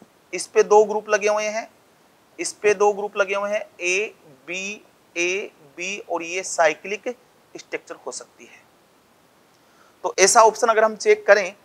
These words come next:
तो ऐसा option कहाँ है? First को check करें तो first compound geometrical isomorphism show नहीं करेगा। क्यों नहीं करेगा? देखो इसमें ये वाला है Double bond, ये एच और ये सीएल, यहाँ ये दोनों different है,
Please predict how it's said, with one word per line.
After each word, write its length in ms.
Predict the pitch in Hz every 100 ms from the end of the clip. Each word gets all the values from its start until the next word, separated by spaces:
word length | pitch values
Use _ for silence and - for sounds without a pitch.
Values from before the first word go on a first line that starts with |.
| _
तो 80 | 170
ऐसा 160 | 160
option 200 | 180 202
कहाँ 300 | 190 175 185
है? 100 | 180 180 - _ _ _
First 200 | 196 -
को 100 | 226
check 240 | 214 208 -
करें 140 | 208
तो 120 | 208 214
first 220 | 226 233 -
compound 460 | 202 190 208 196
geometrical 520 | 170 175 185 226 254
isomorphism 380 | 196 175 202 196
show 320 | 190 202 226 - _ _ _
नहीं 240 | 160 180 202
करेगा। 320 | 190 196 208
क्यों 240 | 208 214
नहीं 120 | 208 202
करेगा? 340 | 196 196 214 165
देखो 300 | 165 165 208 -
इसमें 240 | 180 202 202
ये 140 | 180
वाला 240 | 190 175 147
है 180 | 123 117 _ _ _ _ _ _ _ _ _ _ _ _ _ _ _ _ _ 127
Double 320 | 139 147 170
bond, 280 | 180 214 220 - 156
ये 300 | 160 180 - _ -
एच 460 | 165 156 - - - _ _ _ _ _
और 140 | 151
ये 140 | 147 147
सीएल, 340 | - 143 113 113 _ 127
यहाँ 280 | 151 165 196
ये 140 | 208
दोनों 240 | 202 208 214
different 380 | 202 208 214 214
है, 200 | 233